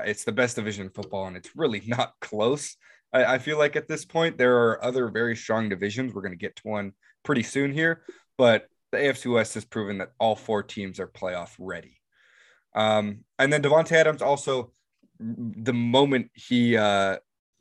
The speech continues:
was traded, signed a five-year, hundred forty million dollar deal with the Raiders.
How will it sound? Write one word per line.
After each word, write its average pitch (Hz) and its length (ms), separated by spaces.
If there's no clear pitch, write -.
was 120 180
traded, 104 420
signed 110 280
a - 20
five-year, 107 540
hundred 110 320
forty 107 240
million 104 320
dollar 98 240
deal 95 240
with 90 140
the 95 80
Raiders. 90 420